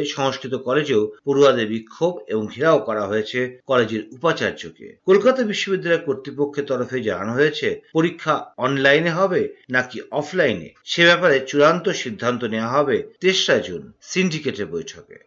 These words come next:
উল্লেখ্য, অফলাইন পরীক্ষার পথে আগেই হেঁটেছে কলকাতার যাদবপুর এবং রবীন্দ্র ভারতী বিশ্ববিদ্যালয়, হেঁটেছে সংস্কৃত কলেজও। কলকাতা বিশ্ববিদ্যালয়ের তরফে এই সিদ্ধান্ত নেওয়া হতে পারে, এই আশঙ্কা করে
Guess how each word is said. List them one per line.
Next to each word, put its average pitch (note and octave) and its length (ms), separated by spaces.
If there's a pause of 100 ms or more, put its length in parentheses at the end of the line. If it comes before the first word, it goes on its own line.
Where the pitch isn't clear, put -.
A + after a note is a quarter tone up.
(120)
উল্লেখ্য, B3+ 420 (180)
অফলাইন G3+ 540
পরীক্ষার D3 460 (180)
পথে D#3+ 380 (280)
আগেই E3 320
হেঁটেছে G2+ 380
কলকাতার A#2 560 (260)
যাদবপুর C#3+ 540 (200)
এবং A2 200
রবীন্দ্র C#3+ 440
ভারতী G#2+ 320
বিশ্ববিদ্যালয়, G2 800
হেঁটেছে G#3+ 400 (320)
সংস্কৃত D#3 500 (100)
কলেজও। B2+ 440 (140)
কলকাতা A3 380
বিশ্ববিদ্যালয়ের F#3 640
তরফে D3+ 340 (140)
এই C3 140
সিদ্ধান্ত C#3 560
নেওয়া A#2 300
হতে B2+ 200
পারে, D#3 220 (280)
এই D3+ 120 (180)
আশঙ্কা F3 440
করে E3 240